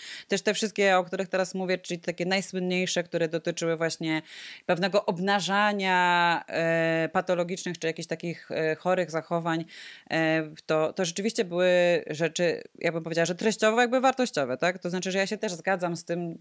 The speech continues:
co on tam mówił i co tym ludziom zarzucał. Natomiast, no właśnie, wyszedł, y, film, e, nagranie na TikToku jego byłej dziewczyny, e, Laury, która opowiedziała o,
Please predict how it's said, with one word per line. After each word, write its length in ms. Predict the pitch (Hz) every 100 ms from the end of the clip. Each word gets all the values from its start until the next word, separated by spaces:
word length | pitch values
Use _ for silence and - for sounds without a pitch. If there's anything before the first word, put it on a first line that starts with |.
| -
co 180 | 175
on 160 | 160 165
tam 180 | 156 156
mówił 380 | 165 160 160 156
i 120 | 151
co 140 | 160
tym 180 | - 151
ludziom 260 | 147 151 147
zarzucał. 540 | 160 143 123 165 254 - - - - - - -
Natomiast, 520 | 190 240 294 277 262 247
no 60 |
właśnie, 280 | 240 240 220
wyszedł, 340 | 214 240 220 -
y, 440 | - 196 190 190 180
film, 540 | - 240 240 220 208
e, 920 | 156 180 180 180 175 175 175 175 175
nagranie 600 | 180 185 208 208 196 185
na 200 | 180 208
TikToku 800 | 208 185 - 180 151 - 156 170
jego 300 | 190 208 196
byłej 220 | 175 180 175
dziewczyny, 800 | 165 - 147 143 139 147 196 285 -
e, 180 | 156
Laury, 680 | 151 147 165 143 143 143 185 233
która 380 | - 262 285 -
opowiedziała 880 | 262 254 202 185 190 190 190 185
o, 720 | - 165 170 170 165 165 160